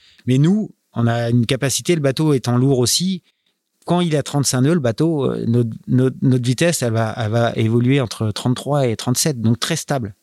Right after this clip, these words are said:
Donc ça, ça fait des moyennes sur un tour du monde qui sont, qui restent assez élevées. C'est pour ça qu'on a largement le potentiel de battre leur record, encore par rapport à ces bateaux-là. Maintenant, si demain, ils descendent leur record à trente-sept, trente-huit jours, euh,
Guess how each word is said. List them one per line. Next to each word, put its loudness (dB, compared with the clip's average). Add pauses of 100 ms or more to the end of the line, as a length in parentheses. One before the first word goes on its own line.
Donc 2
ça, 0
ça -2
fait 0
des 2
moyennes 0 (260)
sur -4
un 0
tour 0
du 0
monde 2
qui -6
sont, -2
qui 0
restent -2
assez -2
élevées. 0
C'est -6
pour -10
ça -2
qu'on -2
a 0
largement 0
le 0
potentiel -2
de 0
battre -2
leur 0
record, -4 (480)
encore -2
par -2
rapport -2
à 0
ces -6
bateaux-là. 0 (360)
Maintenant, 2
si -4
demain, 0
ils -2
descendent 0
leur 0
record 0
à -2
trente-sept, -2
trente-huit -2
jours, 2
euh, 0